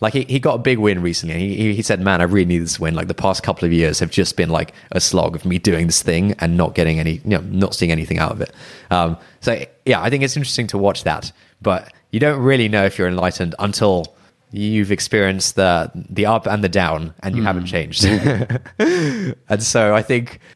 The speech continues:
Speaker 1: yeah, I think that's, that's, uh, an interesting metric to look out for.
Speaker 2: Uh, what about for you?
Speaker 1: For me?
Speaker 2: Yeah.
Speaker 1: Um, so I think at university I was very, like
Speaker 2: Anti-prestige. <laughs> You were like <laughs>
Speaker 1: Anti-prestige?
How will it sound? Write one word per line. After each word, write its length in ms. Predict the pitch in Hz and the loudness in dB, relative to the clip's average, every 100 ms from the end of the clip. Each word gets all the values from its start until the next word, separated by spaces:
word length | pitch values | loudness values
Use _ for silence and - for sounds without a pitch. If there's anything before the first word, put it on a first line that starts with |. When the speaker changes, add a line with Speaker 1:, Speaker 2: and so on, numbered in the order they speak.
| _ - | _ -2
Speaker 1:
yeah, 220 | 113 92 | 2 2
I 80 | 92 | 2
think 180 | 104 113 | 0 2
that's, 260 | 104 95 - | 2 0 -2
that's, 360 | 113 107 - 95 | 0 0 0 2
uh, 200 | 87 85 | 2 2
an 60 | 90 | -2
interesting 400 | 87 - 85 85 _ | -4 -6 -8 -8 _
metric 380 | 98 92 - 90 | -6 -4 -4 -8
to 100 | - | -6
look 140 | 87 87 | -4 -4
out 140 | 80 | -4
for. 180 | 87 80 _ - _ - | -6 -8 _ -20 _ -18
Speaker 2:
Uh, 220 | 76 69 | -16 -10
what 140 | 104 123 | 0 2
about 180 | 87 | 2
for 80 | - | 0
you? 180 | 90 82 - _ _ _ - | 0 0 -4 _ _ _ -6
Speaker 1:
For 100 | 131 | -2
me? 240 | 117 107 127 | 0 0 -2
Speaker 2:
Yeah. 200 | 98 82 - - _ _ - | -2 -2 -2 -20 _ _ 0
Speaker 1:
Um, 480 | 135 147 151 151 | 4 6 4 2
so 100 | 151 170 | 2 0
I 40 | |
think 160 | 175 247 | 0 0
at 80 | |
university 560 | 170 175 147 151 - 120 | 2 2 2 2 2 2
I 100 | 98 | 2
was 240 | 101 98 | 4 0
very, 540 | 90 104 107 98 95 90 | 2 2 4 2 2 0
like 340 | 87 85 - - - - _ | 0 0 -6 -20 -20 -20 _
Speaker 2:
Anti-prestige. 600 | 104 92 92 - 95 82 101 | -2 -2 -2 -2 0 0 2
<laughs> 40 | |
You 120 | 107 92 | 2 2
were 40 | |
like 180 | 95 92 | 0 0
<laughs> 300 | 101 95 104 | 0 0 -2
Speaker 1:
Anti-prestige? 560 | 117 143 165 - 214 | 0 0 -2 -2 -4